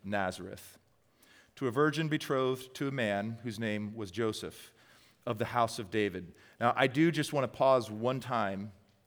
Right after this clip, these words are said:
and talk about that, because that is significant. We're not gonna get too much into it, but it's significant that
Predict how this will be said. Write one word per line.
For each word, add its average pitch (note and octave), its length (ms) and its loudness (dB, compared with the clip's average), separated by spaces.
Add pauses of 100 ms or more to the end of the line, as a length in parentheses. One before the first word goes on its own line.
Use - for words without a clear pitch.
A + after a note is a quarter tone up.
(680)
and A#2 100 -4
talk C3+ 240 2
about A#2 220 2
that, A2 160 2
because A#2+ 240 -2
that C#3+ 160 4
is D3 120 0
significant. C3 600 -2
We're A#2+ 80 -2
not C3 180 2
gonna B2+ 140 -4
get B2 240 -2
too E3+ 180 -6
much C#3 240 -2
into A#2 380 -2
it, G2+ 200 -6 (680)
but B2 340 4
it's C3 180 2
significant D#3 680 0
that B2+ 480 4